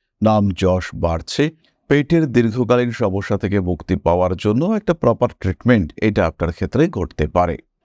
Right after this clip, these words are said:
নীতিগত ক্ষেত্রে কিছুটা পরিবর্তনের সম্ভাবনা দেখতে পাওয়া যায়।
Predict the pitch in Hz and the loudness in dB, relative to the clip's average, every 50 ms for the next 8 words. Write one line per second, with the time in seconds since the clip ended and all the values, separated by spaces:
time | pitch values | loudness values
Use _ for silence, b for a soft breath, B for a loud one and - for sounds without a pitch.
0 | _ - 113 123 143 156 160 - 202 175 190 180 - 175 156 - 143 123 - 143 | _ 0 2 2 2 2 2 0 2 2 2 2 2 0 -2 -2 -2 -2 0 0
1 | 151 139 - 139 131 - - 143 - 147 135 - 113 107 107 98 104 101 92 - | -2 0 0 -4 -4 -2 -2 -2 0 0 0 0 0 0 2 2 0 0 0 -2
2 | 92 85 92 92 - - 92 92 92 101 98 92 95 95 87 78 78 - - - | -2 -2 -2 -2 0 0 0 0 0 0 0 2 2 2 2 0 -2 -4 -6 -6
3 | 78 - 85 82 82 82 85 104 123 165 | -4 -2 0 0 0 0 0 0 0 0